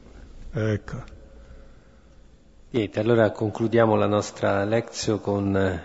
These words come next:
Speaker 2: la preghiera che ci rende tutti figli di uno stesso Padre. Padre nostro,
Speaker 1: Padre nostro,
Speaker 2: che
Speaker 1: che
Speaker 2: sei
Speaker 1: sei
Speaker 2: nei
Speaker 1: nei cieli,
Speaker 2: cieli, sia
Speaker 1: sia
Speaker 2: santificato
Speaker 1: santificato
Speaker 2: il
Speaker 1: il
Speaker 2: tuo
Speaker 1: tuo
Speaker 2: nome.
Speaker 1: nome.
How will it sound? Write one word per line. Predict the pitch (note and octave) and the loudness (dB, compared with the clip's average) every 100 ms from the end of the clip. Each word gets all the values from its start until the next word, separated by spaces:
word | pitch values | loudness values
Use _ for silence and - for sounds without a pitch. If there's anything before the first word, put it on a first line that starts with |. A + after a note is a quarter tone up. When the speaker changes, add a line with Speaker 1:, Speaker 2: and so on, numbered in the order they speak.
| - | -4
Speaker 2:
la | G#2 F#2+ | -2 -2
preghiera | - F#2+ F#2+ F#2+ F#2+ | -2 -2 0 -2 -2
che | G#2+ | -4
ci | - - | -4 -4
rende | G2+ G2 F#2+ | -2 -2 -4
tutti | F#2+ G#2 - - G2+ F#2+ F#2+ - - - | -6 -8 -6 -2 0 0 -4 -10 -20 -16
figli | - A#2+ G2+ G2+ | -2 -2 0 -2
di | G2+ | -4
uno | G2+ | -6
stesso | F#2+ - F#2 - G#2 | -8 -8 -8 -6 -6
Padre. | F#2 E2+ E2+ F2+ - - - - - _ _ - - - _ - - _ _ - | -6 -6 -8 -14 -16 -20 -20 -20 -20 _ _ -20 -20 -20 _ -20 -20 _ _ 0
Padre | G#2 F#2+ G2 | 0 0 -4
nostro, | G#2+ A#2 A2+ A2+ | -2 -2 -2 -2
Speaker 1:
Padre | G#2+ | -2
nostro, | F#2 F2+ - - | 4 8 8 6
Speaker 2:
che | - A2+ | -8 -8
Speaker 1:
che | - | -4
Speaker 2:
sei | A#2 | 0
Speaker 1:
sei | G2+ A2+ | 2 2
Speaker 2:
nei | |
Speaker 1:
nei | F#2+ F#2+ | 0 -2
cieli, | - A2 G2+ G2 G#2 | 0 0 0 -2 -4
Speaker 2:
cieli, | - - - - | -6 -18 -20 -18
sia | - - B2 B2 | -12 -4 2 4
Speaker 1:
sia | A#2 | 4
Speaker 2:
santificato | A#2 A2+ A#2 A2 A2+ A#2 - A#2 A2 G#2 | 4 4 2 0 -2 -2 0 0 0 -2
Speaker 1:
santificato | G2+ | -4
Speaker 2:
il | |
Speaker 1:
il | G2+ | -4
Speaker 2:
tuo | - A2 | -4 -2
Speaker 1:
tuo | |
Speaker 2:
nome. | G#2 G2+ F#2 | -2 -2 -4
Speaker 1:
nome. | F#2 | -6